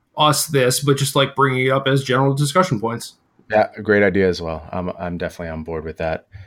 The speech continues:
Speaker 2: Speaking of the Discord, we should probably talk some, some Patreon stuff before we wrap up today, shouldn't we?
Speaker 1: Oh, yeah.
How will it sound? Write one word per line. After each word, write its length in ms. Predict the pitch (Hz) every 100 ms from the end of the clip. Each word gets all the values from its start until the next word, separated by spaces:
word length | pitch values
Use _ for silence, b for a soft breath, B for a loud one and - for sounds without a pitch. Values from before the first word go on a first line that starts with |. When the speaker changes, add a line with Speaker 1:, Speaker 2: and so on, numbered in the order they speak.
| b
Speaker 2:
Speaking 300 | - - 208
of 100 | 190
the 60 | 101
Discord, 420 | 98 - 107 95
we 100 | 95
should 160 | - 110
probably 260 | 113 95
talk 280 | 92 104 90
some, 440 | - 95 82 80 -
some 240 | - 92
Patreon 580 | 80 98 95 90 87 82
stuff 320 | - 90 80 -
before 260 | 92 90
we 120 | 82
wrap 260 | 80 82 80
up 180 | 90 -
today, 200 | 87 80
shouldn't 280 | - 87 85
we? 180 | 87 95 _ _ -
Speaker 1:
Oh, 80 |
yeah. 100 | 277